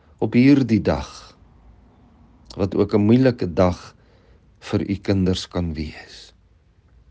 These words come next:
Gee ons die sekerheid dat ons nooit op ons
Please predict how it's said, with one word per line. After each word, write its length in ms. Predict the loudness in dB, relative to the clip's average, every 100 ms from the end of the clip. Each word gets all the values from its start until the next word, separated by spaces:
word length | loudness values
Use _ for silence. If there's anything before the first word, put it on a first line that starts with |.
| _ _ -20
Gee 220 | -10 -4 -2
ons 180 | -2
die 160 | -6 -12
sekerheid 720 | -6 0 0 0 -2 -2 -4 -10 -20 -20 -20 _ -20 -20 -20 -20 -20
dat 160 | -12 -4
ons 180 | -4 0
nooit 680 | 4 8 10 8 4 -4 -4
op 160 | -2
ons 180 | -2 -6